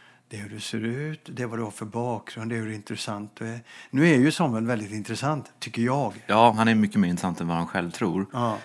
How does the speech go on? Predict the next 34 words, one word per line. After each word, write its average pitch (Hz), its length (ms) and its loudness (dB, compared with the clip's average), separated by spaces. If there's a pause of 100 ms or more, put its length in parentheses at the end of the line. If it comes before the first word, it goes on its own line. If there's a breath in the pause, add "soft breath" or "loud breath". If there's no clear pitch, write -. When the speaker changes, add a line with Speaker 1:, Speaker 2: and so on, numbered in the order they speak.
Speaker 2:
Men, 101 280 4 (180)
men, 95 440 2
eh, 90 1000 -2
han 117 200 2
har 123 180 2
ju 117 60 2
helt 110 280 -2
rätt - 300 -6
i 87 120 -2
att - 260 -8 (440)
det - 340 -4
är 165 140 0 (100)
så - 440 -4
att - 360 -6
om 117 140 0
vi 143 100 2
kommer 107 240 0
med 92 120 -2
en 87 120 -4
debutant 95 600 -2
som 95 180 -4
är 85 160 -2
en 92 120 -2
man 92 260 -2
i - 20 -4
femtiofemårsåldern - 880 -6
så - 160 -4
har 107 100 -2
vi 92 80 -6
en 92 80 -2
uppförsbacke - 520 -8
som 98 120 -4
är 87 60 -4
gigantisk. 101 800 -6